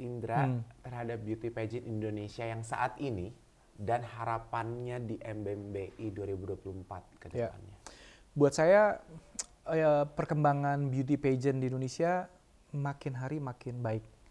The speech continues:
Speaker 2: kualitasnya ya. Tentu karena, eh, selain pesertanya meningkat, makin hari makin baik ya setiap tahun,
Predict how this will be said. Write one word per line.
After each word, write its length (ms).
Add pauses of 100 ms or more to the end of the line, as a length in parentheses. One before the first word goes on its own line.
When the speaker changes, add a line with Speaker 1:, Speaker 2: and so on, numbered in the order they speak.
(180)
Speaker 2:
kualitasnya 640
ya. 140 (500)
Tentu 240
karena, 560 (400)
eh, 160
selain 320
pesertanya 480
meningkat, 720
makin 400
hari 240
makin 320
baik 480
ya 80
setiap 320
tahun, 480